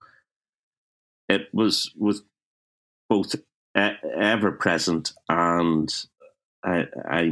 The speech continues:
managed largely to avoid it. They did, the Loyalists had a go at me in nineteen ninety-three, but they missed. Uh,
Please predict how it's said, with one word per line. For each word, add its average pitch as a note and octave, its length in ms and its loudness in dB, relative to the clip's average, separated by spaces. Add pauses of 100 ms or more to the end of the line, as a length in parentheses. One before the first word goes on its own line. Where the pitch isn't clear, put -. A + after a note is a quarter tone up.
(180)
managed E2 640 2
largely E2+ 720 2 (300)
to D#2+ 380 4 (140)
avoid D#2 480 0
it. A2+ 140 2 (1080)
They F#2+ 100 4
did, A#2 280 2
the G2+ 80 2
Loyalists G#2+ 560 2
had D#2+ 220 2
a D#2+ 40 2
go E2 300 2
at D#2+ 100 0
me D#2+ 220 4
in D#2+ 200 4
nineteen D#2 360 2
ninety-three, D#2 720 0
but E2 200 0
they D#2+ 120 4
missed. D#2+ 500 0 (1500)
Uh, D2 520 0